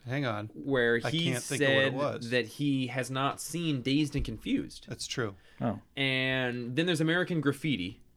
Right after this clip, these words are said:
Speaker 1: Never
Speaker 2: which I
Speaker 1: seen
Speaker 2: haven't
Speaker 1: the whole
Speaker 2: seen.
Speaker 1: thing.
Speaker 2: And so,
Speaker 3: <clears throat>
Speaker 2: which
Speaker 3: I've
Speaker 2: is
Speaker 3: seen
Speaker 2: what
Speaker 3: all these
Speaker 2: became
Speaker 3: movies.
Speaker 2: Happy Ta-, Happy Days,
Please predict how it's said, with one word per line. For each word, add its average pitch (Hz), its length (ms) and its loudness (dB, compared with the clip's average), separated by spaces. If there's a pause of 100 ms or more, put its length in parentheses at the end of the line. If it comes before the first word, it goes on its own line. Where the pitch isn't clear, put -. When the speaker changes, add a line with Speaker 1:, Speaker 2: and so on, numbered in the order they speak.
(120)
Speaker 1:
Never 123 320 0
Speaker 2:
which 120 100 0
I 143 80 8
Speaker 1:
seen 131 40 4
Speaker 2:
haven't 127 240 4
Speaker 1:
the 120 80 2
whole 143 280 6
Speaker 2:
seen. 127 100 -6
Speaker 1:
thing. 120 640 0 (580)
Speaker 2:
And 180 340 0
so, 185 180 2
Speaker 3:
<clears throat> - 140 6
Speaker 2:
which - 220 4
Speaker 3:
I've 143 80 6
Speaker 2:
is 147 80 4
Speaker 3:
seen 196 140 8
Speaker 2:
what 202 60 10
Speaker 3:
all 196 80 8
these 143 140 4
Speaker 2:
became 131 180 6
Speaker 3:
movies. 135 80 4
Speaker 2:
Happy 120 200 0
Ta-, 107 320 -6
Happy 117 260 0
Days, 92 460 -2